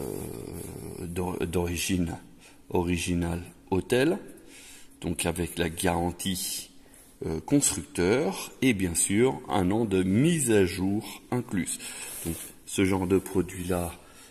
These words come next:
bien sûr, il existe en version chinois, mais le problème c'est que la version chinois,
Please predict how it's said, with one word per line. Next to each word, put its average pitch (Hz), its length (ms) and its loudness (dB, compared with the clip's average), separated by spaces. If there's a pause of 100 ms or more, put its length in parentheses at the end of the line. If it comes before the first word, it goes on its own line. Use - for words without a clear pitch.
(160)
bien 85 140 -2
sûr, 90 300 -2
il 80 120 -8
existe 80 460 -2
en 90 100 -4
version 80 560 -4 (160)
chinois, 85 680 -4 (460)
mais 139 120 -2
le 135 140 0
problème 92 380 -6
c'est 98 160 -4
que - 80 -10
la 87 80 -4
version 90 340 -6
chinois, 82 640 -10